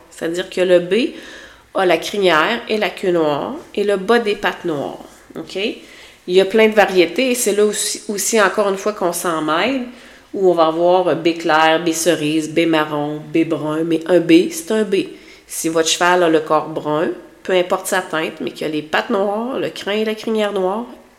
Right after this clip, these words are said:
il est B. Ensuite, euh, le brun,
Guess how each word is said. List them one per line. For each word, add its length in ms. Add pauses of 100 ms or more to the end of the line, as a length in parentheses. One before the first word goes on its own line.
(140)
il 160
est 120
B. 240 (1800)
Ensuite, 640
euh, 240 (1600)
le 180
brun, 340